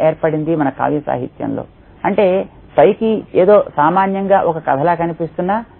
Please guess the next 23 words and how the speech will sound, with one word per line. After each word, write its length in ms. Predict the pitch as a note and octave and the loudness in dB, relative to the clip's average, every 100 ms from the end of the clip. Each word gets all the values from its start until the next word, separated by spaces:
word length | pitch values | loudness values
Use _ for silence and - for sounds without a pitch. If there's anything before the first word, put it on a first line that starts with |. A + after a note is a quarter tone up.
| - - | -20 -4
ఆంతరంగా 580 | C3 F3 G3 G#3+ A3 G#3 | 2 2 2 2 2 0
వెనకాతల 560 | F3 F3 G3 F3+ D#3 | 0 0 0 0 0
గంభీరమైనటువంటి 640 | C3+ C#3+ D#3+ F3+ E3 D#3+ F3 | -2 -2 -2 -2 -4 -4 -4
అర్థం 340 | - - C#3+ D#3 | -4 -4 -4 -4
సాగుతూ 360 | B2 B2 C3+ C3+ | -4 -4 -6 -6
ఉంటుందన్నమాట. 680 | B2+ B2+ - B2+ B2+ - - - - | -6 -8 -8 -8 -10 -10 -12 -14 -16
అట్లాంటిది 340 | - - F3 D#3+ | -10 -4 -2 -2
ఉత్తమ 260 | - D#3 | -2 -2
కావ్యం 440 | E3 C#3 B2+ B2+ - C#3+ | -2 -2 -4 -4 -8 -8
అని 100 | C3 | -8
అంటాం. 280 | - C3+ - - - - | -6 -6 -8 -14 -20 -2
మన 160 | D3 D#3 | 2 2
తిరుప్పావై 520 | D3 D#3+ D#3+ F3 E3+ - | 2 -2 0 2 2 0
ఆ 140 | B2 D#3 | 2 2
కోవకి 400 | F#3 F3+ F#3 F3 | 4 4 4 0
చెందింది 680 | D#3+ D3 D3+ D3+ F#3 A3 - - - - | -4 -2 -2 0 0 -2 -6 -18 -6 0
కనుక, 440 | - G3+ F#3+ G3 - | 2 4 2 2 -2
దీనిలో 640 | C3 E3 G#3 G#3 E3+ F3 - - - | -4 -2 2 4 4 2 -4 -20 -6
మన 180 | D3 D3+ - | -2 0 0
ఆండాళ్ 420 | C3+ E3+ F#3+ F#3+ F#3 | 0 2 2 2 0
తల్లి 180 | F#3 E3 | -2 -2
చెప్పేటటువంటి 880 | E3+ F3 D#3+ D#3+ E3 D#3 D3 D3 - - | -2 0 0 -2 -2 -2 -2 -4 -6 -4
పై 260 | E3+ G3+ | -2 0